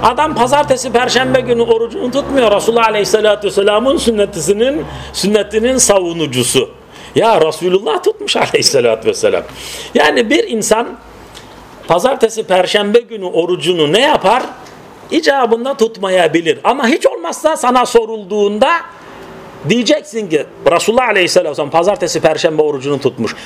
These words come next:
Sen niye tutmuyorsun? E bu benim fasıklığımdan. Onu söyleyeceksin. Hemen kendine bir şey sokmayacaksın. Kendini temize çıkarmak için bir şeyler uydurmayacaksın. Resulullah bunu emretmiş, tutmuş. Sahabe-i kiram bunu amele koymuşlar.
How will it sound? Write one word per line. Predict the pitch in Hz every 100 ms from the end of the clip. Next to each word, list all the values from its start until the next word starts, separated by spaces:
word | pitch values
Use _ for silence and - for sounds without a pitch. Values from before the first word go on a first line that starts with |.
| -
Sen | 320 359
niye | 339 233
tutmuyorsun? | 233 240 240 - 294 - -
E | 240 -
bu |
benim | - 226 -
fasıklığımdan. | - 190 - 175 143 127 110 117
Onu | 202 330
söyleyeceksin. | 240 233 175 120 - - 82 - - - - - - - - - - -
Hemen | 226 302 311
kendine | 240 247 269 311
bir | 330
şey | 302 320
sokmayacaksın. | 320 359 370 359 294 233 214
Kendini | 165 196 214 269
temize | 269 240 233 269
çıkarmak | 240 254 254 330 330
için | 247 254 156 - -
bir |
şeyler | - 285 294
uydurmayacaksın. | 262 277 349 349 311 190 160 - 123 - - - - - - -
Resulullah | - - 349 330
bunu | 370
emretmiş, | 349 302 247 185 -
tutmuş. | 294 311 233 330
Sahabe-i | - 254 302 320 320
kiram | 262 247 151 - - -
bunu | 240 254 220
amele | 262 254 233
koymuşlar. | 202 165 160 - 285